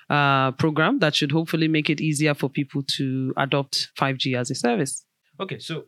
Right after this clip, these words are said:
Speaker 2: uh, another conspiracy, no, I wouldn't say conspiracy, but yeah, another important question. Are we going to pay more for data now that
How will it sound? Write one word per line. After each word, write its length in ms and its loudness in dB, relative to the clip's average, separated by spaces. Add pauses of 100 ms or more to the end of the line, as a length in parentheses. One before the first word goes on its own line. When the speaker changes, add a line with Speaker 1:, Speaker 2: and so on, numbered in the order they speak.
Speaker 2:
uh, 180 -4
another 300 -4
conspiracy, 760 -10
no, 140 -18 (220)
I 80 -14
wouldn't 280 -14
say 160 -12
conspiracy, 500 -18
but 260 -16 (260)
yeah, 220 -12
another 240 -12
important 380 -14
question. 240 -16
Are 40 -10
we 60 -10
going 120 -12
to 60 -20
pay 160 -16
more 260 -14
for 200 -20
data 440 -14
now 260 -12
that 200 -16